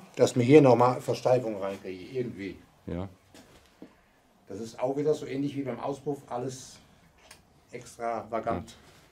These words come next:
Speaker 2: Ja. Der, den
Speaker 1: Da
Speaker 2: schon
Speaker 1: hab ich schon
Speaker 2: gekürzt, ja.
Speaker 1: Abschnitte,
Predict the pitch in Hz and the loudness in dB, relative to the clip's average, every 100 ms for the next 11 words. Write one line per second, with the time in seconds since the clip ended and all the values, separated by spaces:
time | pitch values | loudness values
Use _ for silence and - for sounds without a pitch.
0 | _ _ _ _ - 101 69 - - - | _ _ _ _ -8 -6 -8 -16 -20 -20
1 | _ _ _ _ - - 113 143 123 139 | _ _ _ _ -20 -16 -10 -6 -4 -4
2 | 139 135 139 113 110 165 170 | 2 4 4 0 -2 0 0